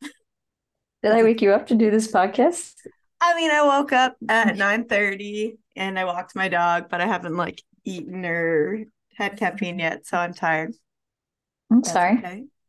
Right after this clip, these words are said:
Speaker 2: <laughs> It's fine, but, you know. He, like, I keep, like, waking up at, like, ni-, like, seven, like,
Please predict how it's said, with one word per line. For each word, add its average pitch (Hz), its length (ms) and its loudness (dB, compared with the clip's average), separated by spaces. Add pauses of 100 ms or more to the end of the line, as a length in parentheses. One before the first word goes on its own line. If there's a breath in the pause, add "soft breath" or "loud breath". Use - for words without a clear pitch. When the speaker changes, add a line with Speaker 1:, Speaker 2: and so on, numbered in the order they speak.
Speaker 2:
<laughs> - 340 -18
It's - 240 -12
fine, 160 320 -4 (100)
but, 190 260 -8
you 202 120 -4
know. 160 140 -10 (960 loud breath)
He, 302 200 0
like, 202 720 -2
I 214 80 -2
keep, 302 220 -8
like, 330 140 -2
waking 214 360 -2
up 214 100 -4
at, 208 80 -6
like, 185 160 -4
ni-, 165 300 -4
like, 180 180 -4
seven, 160 600 -4
like, 151 300 -6